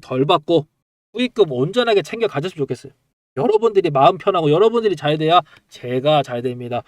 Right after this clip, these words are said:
저를 최대한 이용하십시오. 여기까지 끝까지 봐주신 여러분들께만 말씀드렸습니다. 영상 앞부분만 보고 나가신 분들은 뒤에 이런 게 있는지도 모르겠죠.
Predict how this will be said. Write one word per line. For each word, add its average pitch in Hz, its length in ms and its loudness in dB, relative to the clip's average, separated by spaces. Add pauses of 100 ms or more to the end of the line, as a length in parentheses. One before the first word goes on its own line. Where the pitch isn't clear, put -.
(200)
저를 208 320 4
최대한 214 480 -2
이용하십시오. 160 680 -6 (500)
여기까지 156 480 2
끝까지 220 440 -2
봐주신 151 420 2 (260)
여러분들께만 190 760 2
말씀드렸습니다. 131 800 -6 (240)
영상 208 400 2
앞부분만 226 600 0
보고 196 200 4
나가신 170 380 -2
분들은 185 420 -4
뒤에 165 240 -4
이런 151 200 -4
게 170 80 -4
있는지도 143 400 -4
모르겠죠. 185 480 0